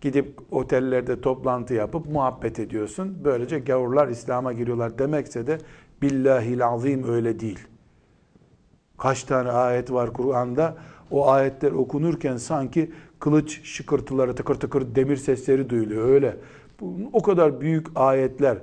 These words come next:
Yani sanki böyle kılıçla, e, şakır şukur yaparak ayetler dinleniyormuş kadar büyük cihat emirlerini nasıl sen konferans dersin?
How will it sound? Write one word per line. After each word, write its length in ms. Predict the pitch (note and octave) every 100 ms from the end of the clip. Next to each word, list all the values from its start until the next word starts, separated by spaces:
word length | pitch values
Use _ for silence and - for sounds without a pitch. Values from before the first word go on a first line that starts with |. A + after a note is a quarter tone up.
| - - -
Yani 200 | E3+ G#3+
sanki 420 | F#3+ A#3+ C#4+ C#4+ C#4+
böyle 420 | C4+ C4 D#4 - - - - _
kılıçla, 1000 | - G#3 C4+ - - A#3 G#3+ G3+ F3+ - - - -
e, 120 | F3+ E3 E3 F3 D3+ - C#4 C4+ F3+ D#3+
şakır 380 | - F3+ A3
şukur 320 | F3 F#3+ G#3 F#3+
yaparak 520 | E3+ E3+ G3+ F#3+ -
ayetler 640 | D#3 D#3 D#3 - E3 C3
dinleniyormuş 720 | D3+ D#3+ E3 E3 F3+ D#3+ C#3
kadar 340 | - D3+ D#3 C#3+ - - - -
büyük 520 | B2 D3 F3 E3 - - - - - -
cihat 460 | A2 C3+ D3+ D#3+ E3
emirlerini 720 | D#3 D#3 D3 D3+ D3 D3+ D3 - -
nasıl 280 | B3+ E3 E3+
sen 260 | E3 C#3
konferans 640 | D#3 D#3 C#3+ C3+ B2 G#2+ -
dersin? 320 | A2+ -